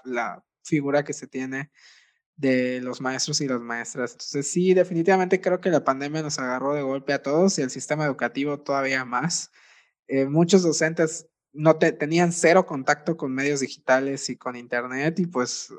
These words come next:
o sea, ya en este punto es como ob-, obligados a tratar de interesarse por capacitarse y las instituciones a brindar la capacitación a los docentes, eh, porque si no, pues, se queda atrás. Y ahorita que, que mencionamos eso, se me venía a la mente, ¿qué,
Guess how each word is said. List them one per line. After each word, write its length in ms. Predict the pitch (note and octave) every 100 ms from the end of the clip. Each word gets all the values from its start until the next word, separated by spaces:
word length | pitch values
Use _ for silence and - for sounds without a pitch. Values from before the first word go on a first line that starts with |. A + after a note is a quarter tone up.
| -
o 100 | C3
sea, 500 | - C3+ C#3 C3+ C3+ -
ya 180 | C#3+
en 60 | D#3
este 220 | D3+ D3+
punto 340 | C#3+ D3 C#3+ C#3
es 160 | C#3+
como 400 | - D3 C3 A#2
ob-, 240 | B2+ C3 C#3
obligados 800 | C3 C3 C3+ D3 D#3 D#3+ E3 - _ _ _ _ -
a 360 | B2 B2+ B2+
tratar 440 | B2+ C#3 C#3 D3 D#3+
de 60 |
interesarse 680 | E3+ D#3 C3 C3 D3 D3 F3
por 160 | D#3 C3+
capacitarse 1080 | C3 B2+ B2 B2+ - D3 F3+ F#3 F#3 E3+ G3
y 80 | E3+
las 200 | C3 C3+
instituciones 680 | C3 C3 C3+ D3+ D#3 D#3+
a 60 | C3+
brindar 440 | B2 B2 B2+ C#3
la 120 | D#3+
capacitación 800 | D#3 - B2+ B2 - A#2+ - D3
a 80 | D3+
los 180 | C3+ A#2+
docentes, 720 | A#2+ - D3+ G3+ G3 F#3+ - - _ _ _ _
eh, 220 | - C3 C3
porque 280 | D3 D3+
si 120 | - D#3+
no, 360 | F3 F#3 - _
pues, 160 | C#3+
se 100 | D3
queda 200 | - E3
atrás. 600 | D#3 C#3 C#3+ - - - _ _
Y 300 | - - -
ahorita 300 | D#3 D#3+ G3+
que, 220 | G3+ F3+
que 100 | -
mencionamos 540 | C#3+ C#3+ D3+ D3+ E3+ D#3+
eso, 220 | D#3+ F#3
se 120 | F3+
me 140 | C#3+ C3+
venía 220 | C3+ D3
a 20 |
la 80 | D#3
mente, 540 | C#3 C#3+ D3+ D#3+ D3+ -
¿qué, 340 | E3 D#3+